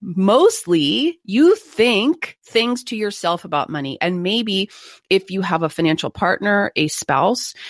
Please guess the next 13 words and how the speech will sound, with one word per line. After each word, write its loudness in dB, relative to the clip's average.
that 0
you 0
speak -4
to -2
that 2
person 0
about -2
money. -2
And 4
so, 0
and 4
sometimes 2
you 0